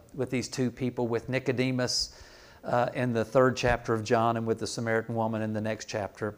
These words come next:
But we're not gonna talk about the Samaritan woman this week. We did that a week ago, two weeks ago. Today we're gonna talk about Nicodemus. Let's read the story.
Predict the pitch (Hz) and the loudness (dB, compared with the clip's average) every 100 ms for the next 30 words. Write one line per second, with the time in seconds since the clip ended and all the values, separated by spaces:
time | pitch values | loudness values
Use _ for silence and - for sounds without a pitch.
0 | - 139 147 120 - 131 139 139 135 131 | -6 10 10 10 6 4 6 4 2 2
1 | 131 131 - 135 135 139 147 156 147 - | 2 0 0 0 2 4 4 4 0 -8
2 | - _ 165 156 175 170 170 - 139 139 | -20 _ 0 2 2 0 -2 -4 0 2
3 | 127 127 123 127 127 127 127 127 - - | 2 4 4 2 0 0 0 -2 -10 -20
4 | - - 120 117 - 113 117 120 - - | -16 -6 -4 -4 -4 0 2 0 -4 -18
5 | - - - 139 147 160 156 131 156 160 | -20 -12 2 8 8 8 6 8 6 8
6 | 143 147 139 139 147 180 110 - - 156 | 6 4 2 2 4 4 2 -2 2 6
7 | 214 269 247 - - 185 127 95 | 10 10 10 6 6 6 6 4